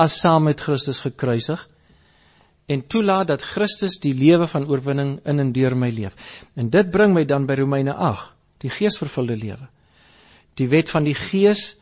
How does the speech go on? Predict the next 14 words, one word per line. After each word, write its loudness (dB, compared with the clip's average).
van -4
Christus -4
wat -6
my -4
vrymaak 0
van -4
die -2
wet 2
van 0
sonde, 0
en -4
dan -4
staan 2
dis -2